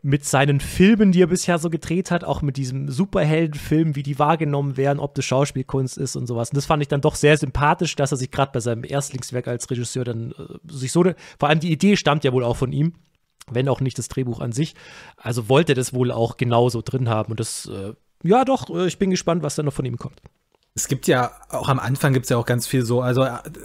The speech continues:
Speaker 2: Thema Gentrifizierung ist ja auch ganz groß und so und Geschichte, jung, alt und, äh, Berlin-Zuzug. Dann geht's ja auch ganz viel um so, so kl-, sehr lustiger,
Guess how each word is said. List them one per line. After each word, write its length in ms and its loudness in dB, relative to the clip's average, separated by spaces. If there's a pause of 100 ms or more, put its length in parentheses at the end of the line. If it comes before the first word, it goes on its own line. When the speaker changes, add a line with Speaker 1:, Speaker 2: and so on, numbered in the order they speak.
(100)
Speaker 2:
Thema 240 2
Gentrifizierung 800 2
ist 140 0
ja 80 2
auch 160 0
ganz 240 -2
groß 480 2
und 160 -4
so 280 -6
und 200 -6
Geschichte, 580 2
jung, 280 2
alt 580 0
und, 380 -6
äh, 200 -4
Berlin-Zuzug. 1160 0 (1000)
Dann 320 4
geht's 180 2
ja 100 2
auch 140 0
ganz 240 0
viel 220 6
um 420 4
so, 260 2
so 420 -2 (300)
kl-, 220 -10 (560)
sehr 440 4
lustiger, 960 2